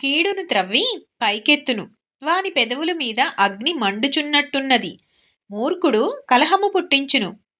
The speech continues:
కొండెగాడు మిత్రభేదము చేయును. బలాత్కారి తన పొరుగువానిని లాలన చేయును.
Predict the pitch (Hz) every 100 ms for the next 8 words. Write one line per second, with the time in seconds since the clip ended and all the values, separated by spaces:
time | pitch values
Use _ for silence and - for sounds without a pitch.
0 | - 226 202 214 269 277 208 254 440 -
1 | 240 269 339 359 370 359 349 349 285 233
2 | 214 175 _ _ _ _ 202 208 240 339
3 | - 285 202 196 381 - - _ - 370
4 | 415 262 254 285 381 359 294 277 415 240
5 | 180 214 311 381 349 294 254 202